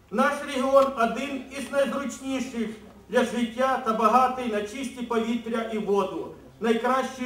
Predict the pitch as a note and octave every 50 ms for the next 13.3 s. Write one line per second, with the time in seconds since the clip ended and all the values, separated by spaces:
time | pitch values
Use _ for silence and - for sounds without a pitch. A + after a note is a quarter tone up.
0 | B3 B3+ A#3 A#3 A#3+ A#3+ A3+ A3+ A3+ - - A3+ A3+ A3 A3 G#3+ - G#3 G3+ G3+
1 | G3 - - - - - - - - - - - - F#3+ G#3+ B3 C#4 C4+ C4+ C4+
2 | C4+ C4 B3 A#3 A3+ A#3+ A3+ A3+ C4 C4+ C4+ C4+ C4 A#3+ - A#3+ - - A#3 A#3+
3 | A#3+ A#3 - - C4 C4 C4 B3+ B3 - - - - - - G3 - C#4 C#4 -
4 | B3+ B3+ A#3+ A#3+ A3+ A3+ A3 A3 A#3 A#3+ A3 A3 G#3+ G3+ - - G#3+ G#3 G#3 G3+
5 | G3 - - G3 G3 F#3 - - - - - - - - - - - - - -
6 | - - - B3+ - B3 B3 C#4+ D4 C#4+ C#4+ C#4+ C4+ C4+ B3 A#3 - - C4 C4
7 | C4 A#3 - - - - - - - - F#3+ A3+ A3+ A3 A3+ G#3+ F#3+ - - A3
8 | A3+ G#3+ G3 F#3+ - - E3+ D3+ C#3 B2+ A#2+ - - - - - - - - -
9 | - A3+ B3+ A#3+ - C#4+ C#4+ C4+ C4+ C4+ B3+ A#3+ C4+ C4+ C4+ B3+ B3 A#3 - -
10 | - - - - A3+ A3 - B3 B3+ B3+ A#3+ - A#3+ A3+ G#3+ G3 B3 C4 - -
11 | B3+ A#3 A3 A3+ B3+ B3 B3 A#3+ A#3 A#3 A#3 A3+ A3 - - - - - - D#3+
12 | F#3 A#3+ A#3+ A#3 A#3 A#3+ A#3 A3 A3+ A#3+ B3 A#3 A#3 A#3+ A#3 - G#3 G#3+ G#3+ G#3
13 | G3+ G3+ - - -